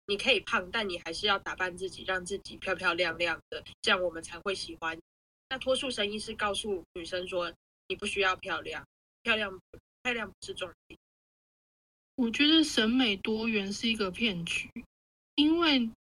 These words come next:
Speaker 2: 审美再怎么多元，女生还是有既定的形象，就是像韩团女生长得那样，就是那个样子，就没有什么多元，女生就是要那个样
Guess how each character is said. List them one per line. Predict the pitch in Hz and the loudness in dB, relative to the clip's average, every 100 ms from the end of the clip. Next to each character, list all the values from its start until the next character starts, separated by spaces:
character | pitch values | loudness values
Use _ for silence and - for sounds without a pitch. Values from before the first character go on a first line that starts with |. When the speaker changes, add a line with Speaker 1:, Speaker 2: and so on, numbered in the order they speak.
| - | -14
Speaker 2:
审 | - - 226 | -4 2 4
美 | 262 | 4
再 | 208 277 | 4 2
怎 | 226 | 2
么 | 185 | 0
多 | 185 208 | 2 4
元， | 214 180 175 | 4 2 0
女 | 175 170 | -2 -4
生 | 170 226 | -2 -2
还 | 220 190 | 0 -2
是 | 180 196 | -2 -2
有 | 175 | -2
既 | 202 190 | -4 -4
定 | 190 | -4
的 | |
形 | 175 - 175 | -4 -6 -8
象， | - 196 | -6 -4
就 | 185 254 | 0 2
是 | 277 | 4
像 | 269 269 226 | 4 2 2
韩 | 185 190 | -2 -4
团 | - 180 180 190 196 - _ _ _ _ _ _ _ - | -2 -2 -4 -8 -12 -16 _ _ _ _ _ _ _ -4
女 | 202 | -4
生 | 190 226 226 226 | 0 2 2 0
长 | 180 170 | -2 -2
得 | 165 | -2
那 | 185 170 | -2 -2
样， | 170 170 190 - | -4 -8 -12 -4
就 | 262 | -2
是 | 240 | 0
那 | 233 214 | 2 0
个 | 180 | 0
样 | 190 165 | 0 -2
子， | 165 - - 220 _ | -6 -10 -16 -20 _
就 | - 233 | -2 0
没 | 233 | 0
有 | 220 | -2
什 | 180 | -2
么 | 175 175 | -2 0
多 | 190 190 | 0 0
元， | 185 160 | 0 -2
女 | 165 | -2
生 | 208 | 2
就 | 214 | 2
是 | 208 | 2
要 | 190 | 0
那 | 185 | -2
个 | 165 | -4
样 | 170 | -6